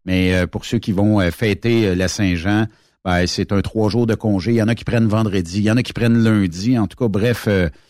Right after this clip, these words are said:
si vous êtes en congé ce week-end, j'espère que vous allez avoir énormément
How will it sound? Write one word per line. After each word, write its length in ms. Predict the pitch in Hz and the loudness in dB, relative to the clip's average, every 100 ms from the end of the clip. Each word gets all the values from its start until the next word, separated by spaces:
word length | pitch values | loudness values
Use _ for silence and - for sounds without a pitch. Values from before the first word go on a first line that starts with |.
| _ _ _ | _ _ _
si 240 | - - 95 | -12 -8 -4
vous 140 | 90 | -2
êtes 140 | 104 107 | -2 0
en 100 | 98 | -4
congé 540 | - 143 139 101 143 | 0 2 2 2 0
ce 160 | 143 120 | 0 0
week-end, 540 | 104 104 - 127 131 | 2 0 0 0 0
j'espère 380 | 120 90 - 120 | 0 -2 -4 -4
que 80 | - | -2
vous 180 | 101 95 | -2 0
allez 140 | 101 | 0
avoir 480 | 98 92 107 113 110 - | 0 0 0 0 -2 -2
énormément 1160 | 175 180 190 247 269 175 180 180 165 233 226 | 0 0 0 0 0 2 2 2 0 -2 -2